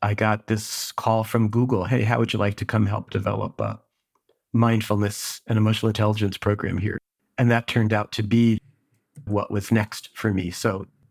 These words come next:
it was painful. It was a painful transition. And also, it's always one of these, looking back, it was perfect. It was beautiful. It was life-changing in many, many ways to go through all of that.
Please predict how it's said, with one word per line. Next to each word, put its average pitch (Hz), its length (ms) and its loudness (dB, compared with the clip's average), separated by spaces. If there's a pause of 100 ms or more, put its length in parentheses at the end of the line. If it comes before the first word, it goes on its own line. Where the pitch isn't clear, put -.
(100)
it 190 80 0
was 214 140 0
painful. 160 640 0
It 143 40 -2
was 135 160 0
a 131 60 -2
painful 131 440 2
transition. 120 920 0
And 107 220 0
also, 101 680 -2 (880)
it's 110 140 -4
always 123 260 2
one 120 160 2
of 127 100 -4
these, 117 260 0
looking 127 360 2
back, 120 400 2 (480)
it 127 180 0
was 117 240 2
perfect. 113 580 0
It 104 100 -2
was 110 160 0
beautiful. 107 880 0
It 117 140 0
was 107 180 -2
life-changing 107 840 2
in 104 220 0 (220)
many, 123 220 4
many 104 200 0
ways 127 280 0
to 104 80 0
go 101 180 0
through 107 400 0
all 101 180 -2
of 95 100 -4
that. 101 260 -4